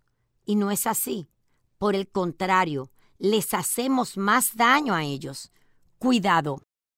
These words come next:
Algo ciertísimamente sabemos es que los varones desarrollan más tarde que las hembras. Y es por esto que los padres debemos guiarlos, aconsejarlos, no hasta cierta edad,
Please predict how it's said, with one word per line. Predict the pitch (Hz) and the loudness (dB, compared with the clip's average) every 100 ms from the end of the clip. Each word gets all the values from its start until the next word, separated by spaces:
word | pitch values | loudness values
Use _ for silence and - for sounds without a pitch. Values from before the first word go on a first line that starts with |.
| _ - | _ 2
Algo | 226 320 285 294 | 4 4 2 0
ciertísimamente | - 254 214 - 285 269 285 254 226 226 247 240 233 | 0 -4 -4 -4 -4 -4 -2 0 0 0 -2 -2 -4
sabemos | - 190 185 175 156 147 - _ _ _ _ - | 0 0 0 -2 -4 -6 -12 _ _ _ _ -2
es | 208 220 | -2 0
que | 262 | -2
los | 240 233 - | -2 -2 0
varones | 185 185 240 277 262 - _ _ | 2 2 0 0 -4 -8 _ _
desarrollan | 170 156 233 - 220 190 - 220 302 254 220 | -8 0 0 0 -2 -2 -2 4 4 6 2
más | 190 196 220 - | 2 0 -2 0
tarde | 214 240 214 - | 2 2 0 -8
que | 175 | -6
las | 160 - | -6 -6
hembras. | 185 175 147 143 - _ _ _ _ | -4 -4 -6 -12 -16 _ _ _ _
Y | 160 | -2
es | 202 - | -2 2
por | 240 233 | 2 4
esto | 277 - 262 - _ _ _ | 2 0 -2 -4 _ _ _
que | 240 | -2
los | 226 - - | -2 -4 0
padres | 233 254 311 - | 6 6 6 -2
debemos | 240 208 233 269 - | -4 -2 -2 -4 -4
guiarlos, | 220 202 175 190 226 269 - - _ _ _ | -4 0 4 2 2 -4 -4 -18 _ _ _
aconsejarlos, | - - 240 277 302 - 208 185 180 208 240 262 - - _ _ _ - | 2 2 4 4 4 0 -2 2 4 4 2 -2 -4 -16 _ _ _ -2
no | 220 233 285 359 | 2 4 4 6
hasta | 403 - 247 220 | 4 4 0 0
cierta | - 226 226 - 196 175 | -2 -4 -4 -2 -2 0
edad, | 160 147 | 0 -2